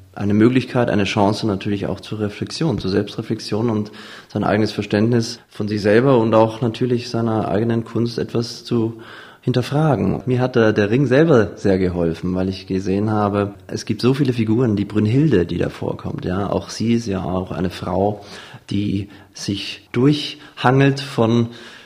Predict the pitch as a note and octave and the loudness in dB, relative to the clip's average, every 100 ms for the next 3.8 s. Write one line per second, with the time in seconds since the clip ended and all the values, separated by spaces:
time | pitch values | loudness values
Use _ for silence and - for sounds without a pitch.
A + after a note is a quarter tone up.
0 | - - C3+ C#3 D3 C#3+ C3+ B2 B2+ - | -10 0 2 2 0 0 4 4 2 0
1 | B2 A#2 A2+ C3+ - - - A2 A2+ A2+ | 2 2 2 0 0 -2 2 4 4 2
2 | A#2+ A#2 A2+ G#2+ A2 G#2 G#2+ C3+ - C#3 | 0 0 0 0 0 2 0 0 0 0
3 | C3+ C3+ - - - A#2 A#2 - | 0 -4 -14 -10 -2 0 0 -4